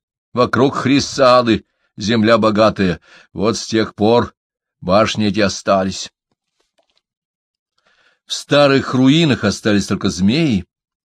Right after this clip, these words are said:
да ещё мелкие птицы гнездились поверху обрушенных стен. Сквозь рваные раны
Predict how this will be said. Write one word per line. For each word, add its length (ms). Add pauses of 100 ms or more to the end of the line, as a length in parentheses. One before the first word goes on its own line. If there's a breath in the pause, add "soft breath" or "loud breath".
(140)
да 120
ещё 240
мелкие 400
птицы 560
гнездились 760
поверху 540
обрушенных 500
стен. 460 (1040 loud breath)
Сквозь 400
рваные 580
раны 420